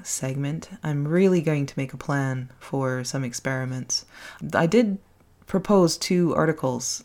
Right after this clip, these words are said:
to, uh, one to Spinoff and one to Ply, both of which would be experiments of some kind. So we'll see if they take them.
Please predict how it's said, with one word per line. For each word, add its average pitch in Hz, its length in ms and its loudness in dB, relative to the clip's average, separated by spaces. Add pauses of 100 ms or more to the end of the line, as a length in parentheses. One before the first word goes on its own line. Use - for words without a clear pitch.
to, 127 520 -4
uh, 123 180 -4 (140)
one 165 200 0
to 165 80 0
Spinoff 143 420 -2
and 139 140 -2
one 139 140 -2
to 143 100 -8
Ply, 143 540 0 (400)
both 196 340 10
of 160 160 0
which 147 240 -2
would 147 100 -4
be 139 140 -2
experiments 127 920 -4
of 139 160 -6
some 131 220 -2
kind. - 400 -8 (580)
So 139 380 4
we'll 147 200 4
see 220 200 4
if 214 140 0
they 240 100 4
take 175 300 0
them. 196 260 -2